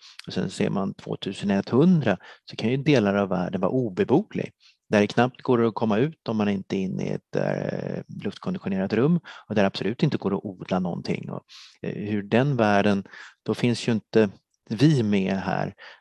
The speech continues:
men våra barn och barnbarn kommer ju leva i det här. Eh, otroligt viktigt att man lyfter det som en hälsofråga. Eh, och det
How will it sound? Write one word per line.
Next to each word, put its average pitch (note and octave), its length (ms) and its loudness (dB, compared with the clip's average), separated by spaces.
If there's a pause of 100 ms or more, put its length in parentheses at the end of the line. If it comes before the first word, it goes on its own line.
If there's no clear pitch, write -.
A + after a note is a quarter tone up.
men G2 500 -2
våra G2+ 220 -2
barn G2+ 280 0
och G#2 60 0
barnbarn A2+ 460 2
kommer C#3 220 0
ju C3 40 2
leva F#2+ 260 2
i - 40 -2
det F#2 60 -4
här. F#2+ 300 -4 (500)
Eh, G1+ 440 -2
otroligt C3+ 720 2
viktigt - 360 -4
att F#2+ 140 -4
man F#2+ 100 -2
lyfter - 300 -8
det - 100 -6
som - 140 -10
en G2 80 -6
hälsofråga. E2+ 720 -8 (460)
Eh, F#2+ 380 -8 (560)
och A#2 80 -4
det A#2+ 360 6